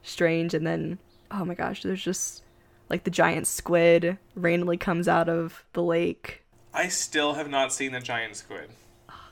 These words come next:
Speaker 1: I've seen it twice. <laughs>
Speaker 2: Uh, I've seen, I've seen the dragon twice.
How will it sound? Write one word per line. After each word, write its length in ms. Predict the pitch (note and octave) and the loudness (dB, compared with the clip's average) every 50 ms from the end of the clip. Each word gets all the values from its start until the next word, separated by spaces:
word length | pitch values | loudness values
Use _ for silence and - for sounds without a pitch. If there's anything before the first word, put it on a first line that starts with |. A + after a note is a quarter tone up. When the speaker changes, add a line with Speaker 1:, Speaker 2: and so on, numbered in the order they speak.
| - _ _ _ _ _ - - | -20 _ _ _ _ _ -18 -16
Speaker 1:
I've 120 | - - | -14 -8
seen 140 | - E3+ F3 | -6 -6 -6
it 80 | - - | -6 -8
twice. 600 | - - - - - - - - - - - - - - - - | -10 -10 -10 -10 -8 -8 -8 -6 -6 -8 -10 -12 -16 -16 -12 -10
<laughs> 80 | A3+ - - - - - - - - - - - - - _ _ - - - - | -10 -10 -10 -12 -16 -20 -20 -20 -20 -20 -20 -20 -20 -20 _ _ -20 -14 2 4
Speaker 2:
Uh, 140 | F3 F3 - - | 4 6 6 4
I've 160 | D#3 E3 - | 2 2 2
seen, 220 | - A3+ G#3 E3+ | 2 0 0 2
I've 200 | C3 E3 F#3 - | 4 4 4 4
seen 160 | - A3 F#3+ | 2 0 2
the 60 | F3 D3+ | 2 4
dragon 380 | C#3+ C#3 C3 C3+ C3 B2 A#2 | 6 6 6 6 4 0 -4
twice. 540 | A#2+ - A#2 G#2 F#2 F#2 - - - - | -6 -4 -4 -4 -4 -4 -8 -10 -12 -14